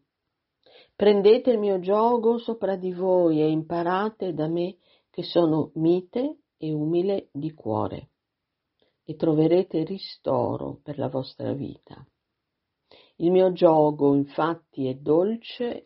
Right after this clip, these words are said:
e il mio peso leggero. Ecco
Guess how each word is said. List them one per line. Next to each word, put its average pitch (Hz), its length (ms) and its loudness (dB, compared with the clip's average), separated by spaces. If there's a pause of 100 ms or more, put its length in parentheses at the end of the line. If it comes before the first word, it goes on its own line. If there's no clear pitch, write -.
e 165 100 -6
il 147 140 -2
mio 131 320 -2
peso 151 720 -6 (100)
leggero. 135 1040 -8 (4000)
Ecco - 560 4